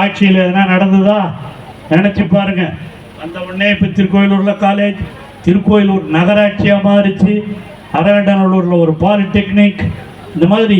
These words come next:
எல்லாத்தையும் செஞ்சு கொடுத்துட்டு நாம கேட்கிறோம். எல்லாத்தையும் செஞ்சிருக்கிறோம், செஞ்சுட்டு நாம கேட்கிறோம்.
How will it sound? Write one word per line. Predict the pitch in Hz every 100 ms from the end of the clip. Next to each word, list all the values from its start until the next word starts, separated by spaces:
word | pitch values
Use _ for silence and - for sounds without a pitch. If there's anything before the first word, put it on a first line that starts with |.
| 151
எல்லாத்தையும் | 175 214 226 226 220 233 208
செஞ்சு | 185 208 208 208
கொடுத்துட்டு | 208 - 240 254 254 202
நாம | 185 190 185
கேட்கிறோம். | 190 185 160 156 - - - - - 151
எல்லாத்தையும் | 220 226 220 226 185
செஞ்சிருக்கிறோம், | 226 220 220 202 220 180 - - - - - - -
செஞ்சுட்டு | 175 226 233 233 254 240
நாம | 226 220 190
கேட்கிறோம். | 220 214 202 160